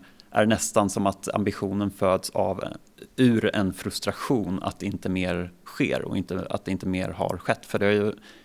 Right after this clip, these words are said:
i stort sett inte hänt någonting inom utbildning med hjälp av teknologi. Det finns Google som är jättebra, det finns Wikipedia, det finns YouTube som har videos där man kan lära sig saker. Men det finns ju inget produktbolag som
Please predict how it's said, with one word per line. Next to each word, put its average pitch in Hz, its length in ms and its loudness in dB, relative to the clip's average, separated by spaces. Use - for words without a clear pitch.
i - 80 -2
stort 156 260 4
sett - 140 -2
inte 101 180 0
hänt 95 340 -2
någonting 98 580 2
inom 92 160 0
utbildning 92 440 -2
med 92 80 0
hjälp 87 120 -2
av 76 80 -4
teknologi. 92 560 -4
Det 117 60 -2
finns 127 220 6
Google 113 440 4
som 117 180 4
är 95 80 8
jättebra, 98 440 2
det 107 80 -2
finns - 240 -4
Wikipedia, 101 720 4
det 98 120 -2
finns 101 200 0
YouTube 107 440 0
som 101 120 0
har 98 80 2
videos 101 480 0
där 110 80 0
man 98 100 2
kan 101 120 -2
lära 95 160 2
sig 92 120 -6
saker. 95 500 0
Men 110 120 -2
det 104 60 0
finns 117 180 2
ju - 40 2
inget 120 380 4
produktbolag 101 1040 0
som 95 500 4